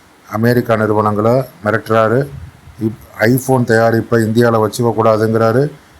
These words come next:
இப்படி இந்தியா சார்ந்த அனைத்து விதமான செயல்பாடுகளையும் இந்தியாவை வளரவே விடக்கூடாதுங்கிற முடிவுல முடக்க பார்க்கறாரு.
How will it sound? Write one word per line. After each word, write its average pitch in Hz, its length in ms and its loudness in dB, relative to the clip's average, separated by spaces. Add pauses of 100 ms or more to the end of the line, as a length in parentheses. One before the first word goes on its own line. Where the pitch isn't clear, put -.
(140)
இப்படி 113 320 -2
இந்தியா 131 500 2
சார்ந்த 120 480 0
அனைத்து 143 480 0
விதமான 120 460 2 (100)
செயல்பாடுகளையும் 104 1040 0 (480)
இந்தியாவை 120 760 2 (840)
வளரவே 127 400 2
விடக்கூடாதுங்கிற 117 760 0
முடிவுல 110 380 0
முடக்க 117 420 0
பார்க்கறாரு. 92 580 -2